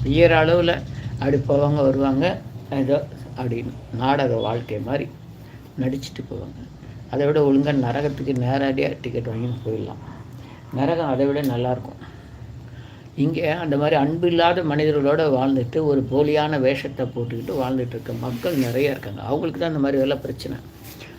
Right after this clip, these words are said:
அவங்களுக்கு தான் இந்த நேரலை பிரார்த்தனையை. மத்தவங்களுக்கெல்லாம் தேவை. கல்யாணம் இல்லைன்னு என்ன, குழந்தை இல்லைன்னா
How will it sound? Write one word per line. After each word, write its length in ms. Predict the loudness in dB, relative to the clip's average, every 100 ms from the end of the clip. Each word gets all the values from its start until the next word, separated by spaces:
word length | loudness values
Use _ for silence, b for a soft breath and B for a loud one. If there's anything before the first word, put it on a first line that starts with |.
| -2
அவங்களுக்கு 300 | 4 4 6
தான் 120 | 4
இந்த 80 | 2 2
நேரலை 240 | 2 0 0
பிரார்த்தனையை. 480 | -2 0 -2 -6 -6 -10 -18 -20 -20 -20 -20 -20 -20 -20 B B -10
மத்தவங்களுக்கெல்லாம் 680 | -8 -4 0 2 2 0 2
தேவை. 240 | 2 4 4
கல்யாணம் 300 | 4 4 4 4
இல்லைன்னு 280 | 4 4 2
என்ன, 160 | 2 4
குழந்தை 220 | 2 4 4
இல்லைன்னா 200 | 4